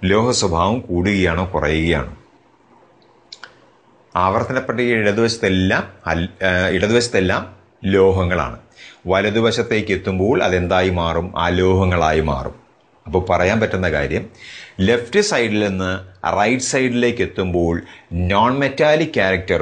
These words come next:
കൂടും, മെറ്റാലിക് ക്യാരക്ടർ കുറയും. രണ്ടും കൂടി ഒന്നിച്ചങ്ങ് പഠിച്ചാൽ മതി. പീരിയോഡിക് ടേബിളിൻ്റെ ഇടതുഭാഗത്ത് നിന്ന് വലതുഭാഗത്തേക്ക് വരുമ്പോൾ മെറ്റാലിക് ക്യാരക്ടർ,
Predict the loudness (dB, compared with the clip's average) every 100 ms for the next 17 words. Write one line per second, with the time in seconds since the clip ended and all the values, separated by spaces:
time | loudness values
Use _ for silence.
0 | -4 -4 2 2 4 4 2 -6 -6 -2
1 | 0 0 0 0 0 0 0 -4 -6 -8
2 | -6 -4 -4 -4 -10 -10 -4 -2 2 2
3 | 2 0 0 0 -2 -2 -4 -6 -12 -20
4 | _ _ _ _ _ _ -20 _ _ _
5 | _ _ _ 0 2 4 4 4 4 2
6 | 2 2 4 0 0 0 0 -2 -14 -4
7 | 0 2 0 0 0 0 0 -2 -4 -2
8 | -4 -6 -8 -2 0 0 0 0 0 0
9 | 0 -2 0 -2 -2 -2 -2 -2 -8 -18
10 | -20 -6 0 0 0 -2 0 0 0 0
11 | -2 -2 -4